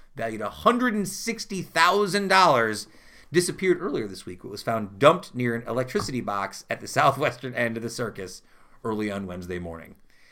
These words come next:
The alleged thieves left behind a note, uh, in the beak <laughs> apologizing for the trouble they had caused. "We were just having a rough time and we're trying to cheer ourselves up," it read. "We had a good time with Mister Bird.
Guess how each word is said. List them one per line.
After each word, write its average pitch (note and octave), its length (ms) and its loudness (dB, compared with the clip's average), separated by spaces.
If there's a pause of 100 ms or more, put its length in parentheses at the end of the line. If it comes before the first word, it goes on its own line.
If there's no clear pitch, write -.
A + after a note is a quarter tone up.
(260)
The C#3+ 100 4
alleged E3+ 360 6
thieves E3+ 280 6
left D#3 220 6
behind D#3 360 6
a C3 140 2
note, D3+ 320 6 (320)
uh, B2 380 10
in C3+ 100 4
the A#2+ 80 4
beak G3+ 520 4
<laughs> - 60 -10
apologizing G#3 960 12
for - 180 0
the D#3 140 -2
trouble E3 440 4
they C#3+ 180 6
had C3+ 160 0
caused. B2+ 500 0 (680)
"We C#3+ 100 12
were E3 120 12
just F3 220 8
having E3+ 280 10
a D#3+ 60 6
rough D#3 240 8
time C3+ 300 6
and A2 100 -4
we're G#2 80 -4
trying B2 240 2
to A2+ 60 0
cheer B2+ 320 0
ourselves A#2+ 420 2
up," G#2 180 2
it - 80 -12
read. E2+ 280 -6 (340)
"We G2+ 100 0
had A#2+ 140 10
a A2+ 40 4
good A#2+ 220 4
time A#2 160 6
with G#2+ 140 0
Mister A2 260 -2
Bird. F2+ 380 -2